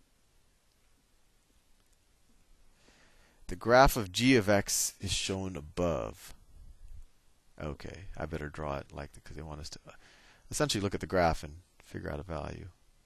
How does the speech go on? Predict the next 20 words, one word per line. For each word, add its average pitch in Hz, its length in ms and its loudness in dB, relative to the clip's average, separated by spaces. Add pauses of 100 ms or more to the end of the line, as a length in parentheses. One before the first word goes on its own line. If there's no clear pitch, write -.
(2750)
So 160 500 10 (220)
at, 123 320 8 (1300)
well, 113 160 0
let's 107 140 0
see, 85 180 -2
it 82 120 -2
starts 120 440 2
at, 87 140 0 (180)
you 90 140 -12
know, 82 160 -4
f-, - 200 -12
roughly, 107 600 0 (2750)
so - 140 -10
if 85 160 -8
I 92 80 -4
were 87 140 -6
to, 82 140 -6 (240)
let's - 140 -18
see, - 220 -16
two, 117 480 -6